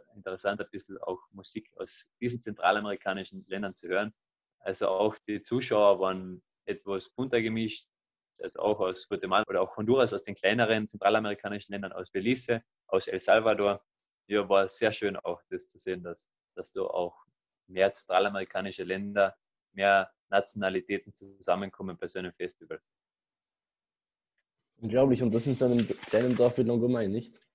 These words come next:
Speaker 1: Also die sozialen Medien machen es da wieder möglich, gell? Also das bietet dann wieder einen riesen Vorteil, wenn man da eigentlich die Reichweite hat, diese, diese Menschen auch zu erreichen. Und das finde ich ganz toll.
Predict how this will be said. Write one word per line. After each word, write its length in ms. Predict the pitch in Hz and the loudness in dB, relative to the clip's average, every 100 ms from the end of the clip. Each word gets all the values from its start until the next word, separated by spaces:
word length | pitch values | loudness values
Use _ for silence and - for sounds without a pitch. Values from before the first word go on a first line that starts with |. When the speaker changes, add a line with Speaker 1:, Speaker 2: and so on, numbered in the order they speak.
| _ - - - | _ -20 -16 -8
Speaker 1:
Also 200 | 101 107 | -6 -6
die 80 | |
sozialen 460 | 107 110 113 110 113 | -6 -4 4 4 4
Medien 300 | 107 123 127 | 2 4 4
machen 300 | 107 117 120 | 4 4 2
es 140 | 113 | -2
da 180 | - 110 | 0 0
wieder 240 | 117 - 110 | 2 2 2
möglich, 360 | 110 107 87 - | 2 -2 -6 -2
gell? 140 | 92 | 0
Also 280 | 90 98 95 | 0 -2 -6
das 360 | - 98 _ _ | -8 -20 _ _
bietet 280 | 117 110 104 | -10 -8 -8
dann 160 | 104 | -8
wieder 160 | 101 98 | -6 -4
einen 240 | 98 95 | -4 -6
riesen 300 | 98 113 117 | -4 -4 -6
Vorteil, 480 | - 95 - 107 104 - _ _ _ _ _ _ | -2 -2 0 -2 -2 -10 _ _ _ _ _ _
wenn 120 | 95 | -2
man 320 | 98 98 98 - 104 | 0 -2 -6 -12 -2
da 160 | 104 107 | 4 4
eigentlich 580 | 104 104 107 101 _ _ | 4 -2 -4 -6 _ _
die 100 | 110 | -2
Reichweite 580 | 101 110 117 98 - - | 2 2 4 -2 -2 -8
hat, 160 | 82 82 _ _ _ _ _ _ _ _ _ - | -8 -8 _ _ _ _ _ _ _ _ _ -8
diese, 400 | 107 101 92 - _ _ | -8 -4 -6 -8 _ _
diese 180 | 104 101 | -10 -8
Menschen 380 | 92 92 101 101 | -6 -6 -6 0
auch 280 | 92 92 95 _ | 2 2 0 _
zu 120 | - | -2
erreichen. 460 | 95 90 95 - _ _ _ _ _ _ | 2 4 2 -2 _ _ _ _ _ _
Und 120 | - | -6
das 140 | 98 - | -6 -6
finde 300 | - 95 95 | -10 -2 -2
ich 60 | |
ganz 260 | 92 92 - | -2 -6 -4
toll. 240 | 90 85 | -2 -2